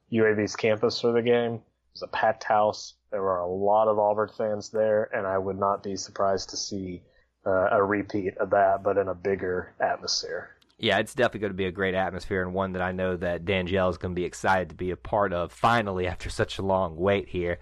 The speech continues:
Speaker 2: But here's the big question, and I love to get predictions from you, Clint. How many minutes do you think Danjel sees on the court Saturday night?
Speaker 1: Uh, less than fifteen.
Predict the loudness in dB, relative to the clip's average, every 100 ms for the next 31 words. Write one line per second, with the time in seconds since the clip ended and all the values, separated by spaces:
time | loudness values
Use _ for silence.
0 | -12 -20 -2 4 4 2 0 -2 2 0
1 | 0 -8 -6 -4 2 0 2 -4 -4 -4
2 | -6 -6 -10 -8 -8 -8 -8 -8 -8 -10
3 | _ _ _ _ _ -4 0 2 0 -2
4 | -2 -4 -8 -4 -2 0 -2 -8 -6 -4
5 | -6 -4 -4 -2 -2 -4 -2 -4 -4 -8
6 | -4 -2 -2 -4 -12 -16 -16 _ -4 -2
7 | -2 -8 -14 -18 _ _ _ _ -20 _
8 | _ _ _ 2 4 4 4 0 -4 0
9 | 0 2 -4 -2 -4 -4 -12 -12